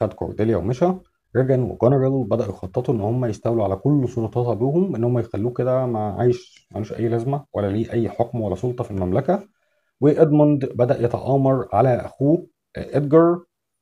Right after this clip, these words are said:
آه، أو على أبوه ضد أخوه إدجار، أبو جلوستر، آه، ضد أخوه إدجار، عشان كان إدجار الكبير ومفروض إن هو يورث الحكم بعد أبوه. هو طبعًا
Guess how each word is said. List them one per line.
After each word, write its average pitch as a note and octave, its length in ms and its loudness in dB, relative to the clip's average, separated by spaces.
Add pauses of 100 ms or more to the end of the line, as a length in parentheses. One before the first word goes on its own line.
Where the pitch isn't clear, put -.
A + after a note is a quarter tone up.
(340)
آه، F#2 240 -4
أو G2+ 360 -2
على G#2+ 200 6
أبوه D3+ 380 4 (180)
ضد C3+ 240 4
أخوه - 540 2
إدجار، D#3+ 380 2 (100)
أبو A2+ 260 0
جلوستر، F#3 640 -2 (720)
آه، G#2+ 140 2
ضد A#2+ 240 0
أخوه C#3+ 400 -2
إدجار، G2 420 2
عشان B2+ 260 -2
كان G#2+ 400 -4
إدجار C#3 260 2
الكبير B2 300 2
ومفروض B2+ 360 2
إن B2 80 0
هو B2+ 160 4
يورث B2+ 340 2
الحكم B2+ 400 -4
بعد F#2+ 220 2
أبوه. F3+ 380 0
هو C#3 100 6
طبعًا B2 420 2